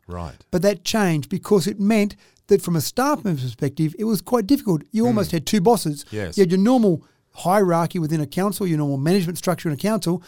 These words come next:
Speaker 1: Yep.
Speaker 2: and then the mayor would come along and say, "Right, Mark,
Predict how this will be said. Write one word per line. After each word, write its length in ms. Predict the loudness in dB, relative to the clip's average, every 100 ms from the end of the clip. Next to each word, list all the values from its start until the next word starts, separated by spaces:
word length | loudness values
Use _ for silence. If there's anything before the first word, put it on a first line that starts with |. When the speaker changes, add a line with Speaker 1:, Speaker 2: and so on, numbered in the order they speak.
| -14
Speaker 1:
Yep. 180 | -12 -6
Speaker 2:
and 80 | 2
then 140 | 4 4
the 80 |
mayor 180 | 4 4
would 100 | 4
come 140 | 2 2
along 140 | 2
and 80 | 0
say, 420 | 2 2 2 0 2
"Right, 160 | 4
Mark, 320 | 4 0 -2